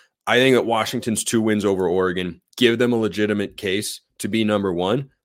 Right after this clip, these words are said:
I think it is better, though, that they end up at number two, 'cause I think Texas is a slightly better matchup than Alabama, because what is Washington's great strength?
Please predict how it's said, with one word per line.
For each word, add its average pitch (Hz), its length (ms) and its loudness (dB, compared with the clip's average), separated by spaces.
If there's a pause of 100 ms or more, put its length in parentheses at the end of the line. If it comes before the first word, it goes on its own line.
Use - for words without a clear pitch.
(100)
I 107 120 2
think 123 320 -2
it 110 80 2
is 85 100 -6
better, 101 380 -2
though, 82 320 -4 (240)
that 104 160 -2
they 104 160 0
end 110 260 -2
up 95 140 -2
at 90 120 -2
number 92 240 -4
two, 78 280 -8
'cause 104 180 -6
I 101 140 0
think 117 260 -2
Texas 104 480 -4
is 95 160 -6
a 90 80 -4
slightly 107 560 -2
better 95 240 -2
matchup 92 460 -4 (360)
than 104 140 2
Alabama, 101 840 -2
because 107 420 0 (240)
what 127 160 6
is 120 100 4
Washington's 110 600 -2
great 95 220 0
strength? - 380 -10